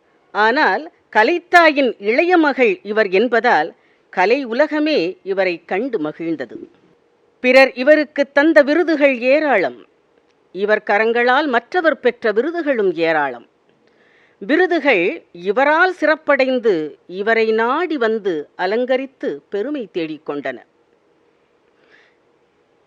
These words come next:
எங்கள் செட்டிநாட்டின் ஔவை இவர். தனக்கு கிடைத்த நெல்லிக்கனியை தமிழ் வாழ ஔவைக்கு தந்தான் அதியமான் என்ற அரசன். அதே கனி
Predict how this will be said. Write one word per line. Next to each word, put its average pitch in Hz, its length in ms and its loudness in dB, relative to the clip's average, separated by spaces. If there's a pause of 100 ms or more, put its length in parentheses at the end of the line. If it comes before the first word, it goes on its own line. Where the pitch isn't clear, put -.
(220)
எங்கள் 208 400 2
செட்டிநாட்டின் 226 800 -2
ஔவை 233 280 -4
இவர். 160 420 -10 (1120)
தனக்கு 262 460 0
கிடைத்த 349 400 -2
நெல்லிக்கனியை 240 960 -2 (520)
தமிழ் 240 360 -2
வாழ 254 540 -2 (160)
ஔவைக்கு 226 520 -4 (100)
தந்தான் 175 500 -4 (100)
அதியமான் 196 580 -6
என்ற 160 300 -6
அரசன். 196 480 -10 (1040)
அதே 233 420 0
கனி 233 540 -2